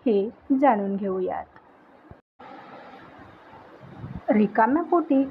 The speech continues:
कोरफडीचा रस पिण्याचे पाच अविश्वसनीय फायदे. एक, पचनक्रिया सुधारते. कोरफडीचा रस प्यायल्याने जळजळ कमी होऊन पचनसंस्थेला आराम मिळतो आणि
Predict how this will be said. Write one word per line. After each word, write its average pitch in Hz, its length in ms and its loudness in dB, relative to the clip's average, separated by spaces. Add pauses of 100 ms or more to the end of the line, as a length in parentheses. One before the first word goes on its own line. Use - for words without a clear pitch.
(100)
कोरफडीचा 277 840 2
रस 233 220 4 (160)
पिण्याचे 269 520 2 (180)
पाच 226 240 2 (300)
अविश्वसनीय 302 1000 2 (100)
फायदे. 180 400 -4 (640)
एक, 202 280 0 (240)
पचनक्रिया 262 800 2
सुधारते. 196 640 -6 (960)
कोरफडीचा 277 880 2 (120)
रस 240 280 2
प्यायल्याने 269 600 4 (460)
जळजळ 226 400 2 (100)
कमी 214 280 2
होऊन 254 400 2 (480)
पचनसंस्थेला 285 1200 2 (140)
आराम 226 320 4
मिळतो 208 500 -4 (640)
आणि 302 300 6